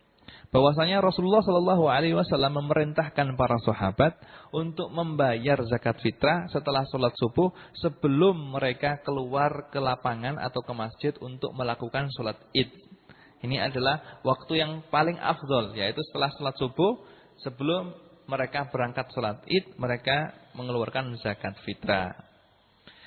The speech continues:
Adapun jika dia mengeluarkan zakat fitrah setelah sholat Id, maka hukumnya adalah makruh. Makruh bagi orang Islam untuk mengakhirkan zakat fitrah, dia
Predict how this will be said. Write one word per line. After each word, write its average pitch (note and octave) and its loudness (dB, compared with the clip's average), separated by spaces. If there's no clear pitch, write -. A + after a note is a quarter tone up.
Adapun F3+ 2
jika G#3+ 2
dia G3 4
mengeluarkan F#3+ 2
zakat F3 0
fitrah D3 0
setelah F#3 2
sholat G3 0
Id, E3+ 4
maka D#3+ 0
hukumnya F3+ -2
adalah F3 -2
makruh. F#3 -2
Makruh F3 2
bagi D3 2
orang C#3+ 2
Islam A#2+ -4
untuk F3+ -2
mengakhirkan F3 2
zakat C#3+ -4
fitrah, A#2 -4
dia E3 2